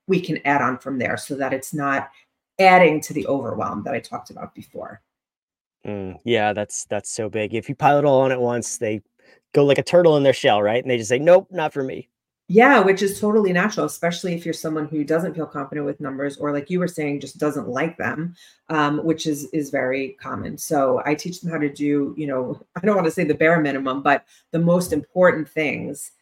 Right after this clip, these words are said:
Speaker 1: that they can start with without having to know, you know, all the things, because it's not necessary to know, you know, accounting frontwards and backwards to manage the money in your own business.
Speaker 2: Yeah, definitely. Okay, so then I know you have a, a free guide on your website. I'm gonna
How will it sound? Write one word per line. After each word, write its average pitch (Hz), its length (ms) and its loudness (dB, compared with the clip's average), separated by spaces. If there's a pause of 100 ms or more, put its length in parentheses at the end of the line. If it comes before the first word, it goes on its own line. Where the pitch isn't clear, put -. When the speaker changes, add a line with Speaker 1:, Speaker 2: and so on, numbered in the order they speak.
(140)
Speaker 1:
that 143 100 -20
they 160 80 4
can 147 140 -6
start 139 280 -2
with 139 180 -4
without 143 240 -4
having 135 220 -16
to - 140 -16
know, 123 400 -10
you 131 100 -20
know, 110 240 -14
all 170 140 4
the - 100 -4
things, - 320 -18
because - 260 -20
it's - 180 -20
not 139 200 -8
necessary - 600 -16 (240)
to - 100 -12
know, - 320 -10 (280)
you - 100 -12
know, - 240 -16 (300)
accounting 143 800 -10 (500)
frontwards 170 320 2
and 147 80 -2
backwards 120 480 -2
to - 120 -14
manage - 280 -8
the - 60 -10
money 92 240 -10
in 98 80 -8
your 92 160 -10
own - 100 -8
business. - 460 -16 (840)
Speaker 2:
Yeah, 101 280 -2
definitely. 92 500 -4
Okay, 110 240 -4
so - 140 -8
then 113 140 -2
I 110 100 -2
know 123 140 2
you 147 140 2
have 156 160 -4
a, 139 120 2
a 135 140 -8
free 127 280 -2
guide 113 360 0
on 113 180 -8
your 104 100 -4
website. 107 360 -6
I'm 104 100 -6
gonna 113 140 -6